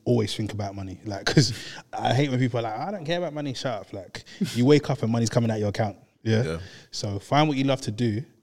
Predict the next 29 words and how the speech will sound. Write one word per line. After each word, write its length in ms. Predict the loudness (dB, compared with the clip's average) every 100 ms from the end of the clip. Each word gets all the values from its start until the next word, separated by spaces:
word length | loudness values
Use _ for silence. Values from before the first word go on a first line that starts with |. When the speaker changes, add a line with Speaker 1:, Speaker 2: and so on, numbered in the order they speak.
| _ _
Speaker 1:
immediately. 640 | -4 -2 -2 -4 -6 -8 -12 _ _ _ _ _
That's, 280 | -6 -6 -8 -10
I 80 | -10
think 180 | -8 -8
that's 120 | -8
the 80 | -8
crux 400 | -6 -4 -4 -6
of 140 | -8 -6
where 260 | -4 -2
you 240 | -4 -6 -6
will 320 | -8 -10 -12
find 320 | -12 -10 -8 -8
your 100 | -8
originality. 680 | -8 -8 -8 -6 -6 -10 -12 _ _ _ _
Find 260 | -2 0 0
what 100 | -2
you 140 | -4
like 220 | -4 -4 -6
to 100 | -6
do, 240 | -6 -6 -10 _ -10
um, 640 | -8 -8 -10 -12 -14 -20 _ _ _ _
without 300 | -14 -8 -4
shame. 340 | -4 -4 -8 -12 _ _ _ -12
Like, 260 | -10 -10
you 80 | -12
can 280 | -10 -10 -4
say 320 | -2 -2 -2 -4
it, 240 | -8 -12 _ _ _ _ -12
um, 760 | -10 -8 -8 -10 -10 -12 -16